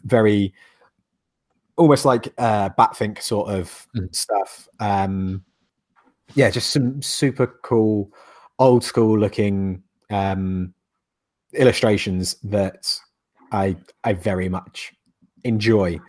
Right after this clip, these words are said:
Speaker 1: Um, so yeah, I just thought I'd, uh, I'd give him a bit of a shout out. Go check him out if you, uh, if you like that sort of thing.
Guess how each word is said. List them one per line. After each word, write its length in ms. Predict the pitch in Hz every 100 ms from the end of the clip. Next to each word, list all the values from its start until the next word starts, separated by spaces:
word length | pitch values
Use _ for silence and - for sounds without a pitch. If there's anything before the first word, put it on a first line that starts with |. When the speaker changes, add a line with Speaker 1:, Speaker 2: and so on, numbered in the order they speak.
| - - - -
Speaker 1:
Um, 480 | 104 101 101 98 - _ _ _ _
so 100 | 185
yeah, 140 | 127 -
I 100 | 117
just 180 | 113 -
thought 180 | 113 107
I'd, 240 | 101 127
uh, 220 | 113 104 - _ _
I'd 120 | 120
give 120 | 127 123
him 140 | 120
a 40 |
bit 100 | 104
of 60 | 92
a 40 |
shout 240 | 110 120 110
out. 200 | 135 -
Go 80 | 120
check 180 | 123
him 80 | 120
out 180 | 120 -
if 140 | 104
you, 320 | 117 113 110 110
uh, 180 | 104 95
if 420 | - - _ _
you 80 | 120
like 160 | 123 120
that 140 | 117
sort 180 | - 110
of 60 | 139
thing. 240 | 160